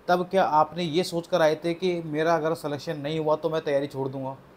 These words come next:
या फिर आप ये सोच कर आए थे कि मैं एक या दो attempt दूंगा, उसके बाद अगर मेरा selection होता है तो ठीक है, वरना मैं तैयारी छोड़ दूंगा? आप लोग यहाँ पर सिर्फ और सिर्फ तैयारी करने के लिए इसलिए आए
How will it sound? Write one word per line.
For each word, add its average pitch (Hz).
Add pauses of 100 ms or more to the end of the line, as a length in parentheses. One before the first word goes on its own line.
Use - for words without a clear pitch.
(960)
या 151
फिर 175
आप 180
ये 185
सोच 180
कर 180
आए 165
थे 180
कि 180
मैं 175
एक 170
या 170
दो 160
attempt 165
दूंगा, 170
उसके 165
बाद 160
अगर 160
मेरा 160
selection 147
होता 139
है 165 (320)
तो 143
ठीक 156
है, 180
वरना 151
मैं 147
तैयारी 135
छोड़ 127
दूंगा? 123 (640)
आप 151
लोग 196
यहाँ 180
पर 196
सिर्फ 196
और 190
सिर्फ 196
तैयारी 170
करने 175
के 175
लिए 185
इसलिए 170
आए 165